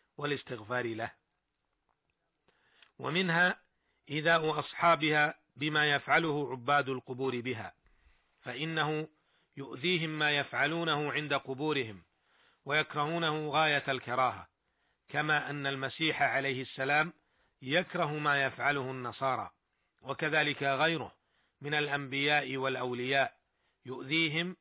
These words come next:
ما يفعله أشباه النصارى عند قبورهم، ويوم القيامة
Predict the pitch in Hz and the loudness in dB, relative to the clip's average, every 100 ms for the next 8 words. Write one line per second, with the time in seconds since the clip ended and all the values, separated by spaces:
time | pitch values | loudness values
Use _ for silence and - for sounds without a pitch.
0 | _ _ _ - 131 156 156 143 139 151 | _ _ _ -12 0 2 4 2 2 2
1 | 160 151 151 135 131 123 143 143 135 135 | 2 -2 -4 -6 -8 -2 2 2 0 -4
2 | 131 - 139 135 127 131 127 123 123 120 | -4 2 2 4 2 0 -6 -6 -6 -4
3 | 127 120 104 95 _ _ _ _ _ _ | -2 -4 -8 -14 _ _ _ _ _ _
4 | - 123 147 156 151 - 143 143 139 135 | -12 -2 0 0 -2 -2 2 4 4 0